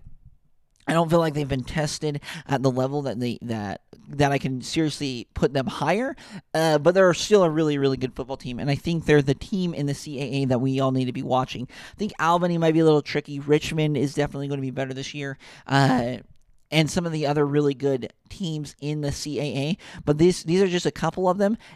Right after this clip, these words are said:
Definitely be watching for them. I'm excited to see where, uh, James Madison goes, if they can make another run.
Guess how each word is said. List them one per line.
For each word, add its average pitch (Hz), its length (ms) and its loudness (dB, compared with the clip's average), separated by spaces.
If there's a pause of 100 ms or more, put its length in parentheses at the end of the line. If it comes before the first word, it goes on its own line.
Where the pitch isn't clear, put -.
(260)
Definitely 180 540 0
be 160 120 0
watching 147 460 0
for 147 300 -2
them. 139 280 -2 (240)
I'm 139 100 0
excited 151 460 4
to 147 80 2
see 139 460 2
where, 127 640 2
uh, 123 220 -4
James 139 320 -6
Madison 147 400 -6
goes, 135 260 -2
if - 140 -12
they 147 100 -4
can 151 180 -10
make 147 140 -10
another 143 420 0
run. 147 360 -2